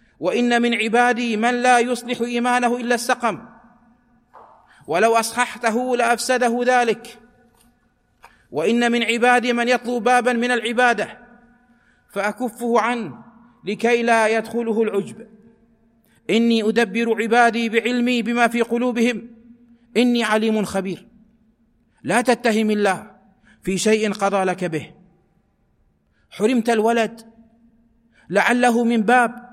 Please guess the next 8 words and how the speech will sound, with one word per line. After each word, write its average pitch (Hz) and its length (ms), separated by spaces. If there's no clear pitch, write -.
فكان 214 440
أبواه 208 600
مؤمنين 214 760
فخشينا 208 680
أن 214 60
يرهقهما 214 760
طغيانا 202 520
وكفرا. 165 580